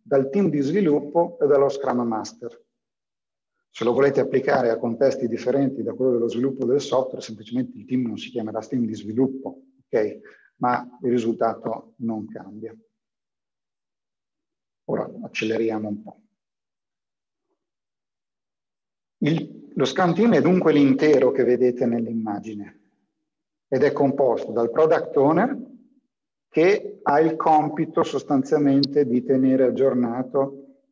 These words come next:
di definire e tenere aggiornato il Product Backlog. Lo vedremo, c'è una slide su questo, però lo anticipo. È l'elenco, diciamo, delle feature di cui dovrà essere dotato il prodotto, scritto per intero già all'inizio.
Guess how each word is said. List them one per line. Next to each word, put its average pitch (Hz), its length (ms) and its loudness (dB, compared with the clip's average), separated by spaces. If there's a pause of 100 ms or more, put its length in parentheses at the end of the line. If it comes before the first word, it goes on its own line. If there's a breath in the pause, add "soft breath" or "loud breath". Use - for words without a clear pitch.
(200)
di 113 120 -8
definire 131 460 2
e 113 40 2
tenere 135 220 2
aggiornato 135 400 2
il 127 100 0
Product 131 520 0
Backlog. 127 600 2
Lo 107 80 -6
vedremo, 123 560 2
c'è 123 140 -8
una 117 160 -6
slide 117 400 -2
su 123 200 -10
questo, 127 520 -2
però 107 240 -10
lo 113 80 -6
anticipo. - 640 -6 (360)
È 147 220 0
l'elenco, 143 680 2
diciamo, 113 420 -2
delle 120 260 0
feature 117 500 -10
di 107 160 -8
cui 120 140 -4
dovrà 110 260 -2
essere 120 360 -4
dotato 117 420 -2
il 107 80 -8
prodotto, 110 720 -6 (1300)
scritto 156 420 0
per 131 140 2
intero 110 420 2
già 107 140 0
all'inizio. 107 840 -6